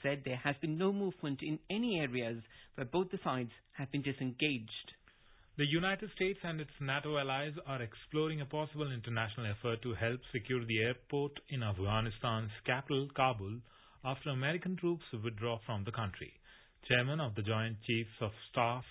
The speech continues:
Speaker 2: U S Army General Mark Milley has said a secure airport would be essential to ensuring that the United States and European allies could maintain embassies in Afghanistan. President Joe Biden's April order to pull out all troops by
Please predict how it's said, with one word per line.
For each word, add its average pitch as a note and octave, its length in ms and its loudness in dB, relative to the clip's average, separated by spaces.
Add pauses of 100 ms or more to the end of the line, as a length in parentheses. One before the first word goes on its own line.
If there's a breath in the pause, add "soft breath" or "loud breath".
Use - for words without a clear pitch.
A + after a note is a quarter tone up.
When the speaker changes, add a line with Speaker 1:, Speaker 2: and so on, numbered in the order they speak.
Speaker 2:
U B2 340 0
S C3 140 0
Army B2 280 -2
General B2 320 -2
Mark A2 320 0
Milley A#2 320 2
has B2 220 0 (100)
said C3+ 240 4 (320 loud breath)
a C#3+ 140 0
secure E3+ 540 0
airport D#3 360 0 (140)
would A#2+ 160 0
be A2 160 2
essential D3+ 480 -2
to C3+ 80 -2
ensuring B2+ 560 -2
that A#2 220 0
the G#2 80 0
United A2+ 500 -2
States C3+ 300 0
and A2 120 2
European C#3+ 480 0
allies B2+ 380 2 (400 loud breath)
could C3+ 160 2
maintain B2 540 2
embassies C3+ 580 0 (100)
in A2 140 0
Afghanistan. G2+ 920 2 (580 loud breath)
President A2 360 2
Joe A2 140 4
Biden's G#2 340 2 (200)
April A#2+ 280 0
order A#2 380 -2 (100)
to C3 100 0 (100)
pull D3+ 180 4
out C#3+ 300 2
all D3 200 -2 (120)
troops E3+ 240 0 (100)
by B2 300 0